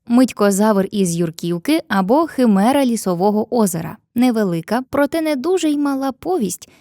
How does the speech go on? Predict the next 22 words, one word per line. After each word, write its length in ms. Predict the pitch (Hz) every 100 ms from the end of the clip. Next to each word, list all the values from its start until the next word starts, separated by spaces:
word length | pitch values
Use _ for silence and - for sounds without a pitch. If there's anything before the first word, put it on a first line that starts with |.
| -
написана 520 | 269 269 311 247 226
Сергієм 480 | - 214 202 220 185
Стеценком, 680 | - 175 - 156 170 247 262 _ _
свідком 480 | - 359 403 359 349
та 140 | 285
безпосереднім 720 | 254 - 220 - 220 240 247
учасником 600 | 233 233 180 185 226 208
усіх 260 | 175 - 170
подій. 420 | - 147 147 - _ _ _
Отож, 420 | 262 254 349 415 -
розповідь 580 | - 233 302 - 302 285
ведеться 440 | 262 240 262 262 220
від 180 | 202
імені 280 | 190 254 254
одного 460 | 240 208 180 190 208
з 60 |
головних 480 | 208 190 175 175 175
героїв. 500 | 190 190 185 175 - - -
Але 380 | 202 190 185 240
повернімося 720 | 330 320 302 254 226 233 226
до 140 | 196
назви. 340 | 185 170 190